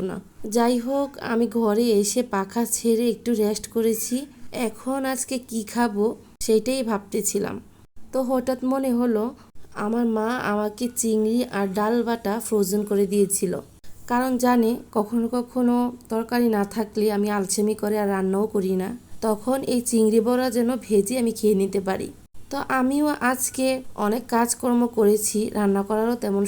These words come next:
সময় নেই, আর তরকারি বলতে ঘরে কোনো কিছুই ছিল না, তাই কয়েকটা চিংড়ি বড়া ভেজে নিয়েছি,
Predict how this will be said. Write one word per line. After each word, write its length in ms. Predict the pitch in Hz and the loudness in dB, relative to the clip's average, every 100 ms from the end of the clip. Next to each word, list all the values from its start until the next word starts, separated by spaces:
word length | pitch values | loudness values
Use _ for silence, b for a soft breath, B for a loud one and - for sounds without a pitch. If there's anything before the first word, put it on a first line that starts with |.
| 202 | 0
সময় 300 | 202 196 208 196 | 0 2 2 2
নেই, 140 | 208 240 - - - | 0 -4 -12 -8 0
আর 100 | 233 226 - | 0 0 0
তরকারি 360 | 240 240 247 254 233 | 0 2 0 0 2
বলতে 220 | 233 247 240 | 0 0 0
ঘরে 160 | 214 202 214 | 2 2 2
কোনো 160 | 208 208 | 0 -2
কিছুই 300 | 214 - 254 240 | -6 -6 -6 -2
ছিল 160 | 233 202 208 190 | 0 2 2 0
না, 60 | 202 - - - - | -4 -14 -16 -14 -4
তাই 140 | 233 233 | -2 0
কয়েকটা 340 | 247 247 247 247 | -2 0 -2 2
চিংড়ি 300 | 247 220 220 226 | 4 6 6 4
বড়া 160 | 240 247 196 | 2 -2 2
ভেজে 280 | 208 190 214 | 2 4 2
নিয়েছি, 380 | 240 240 240 269 | 2 2 0 -4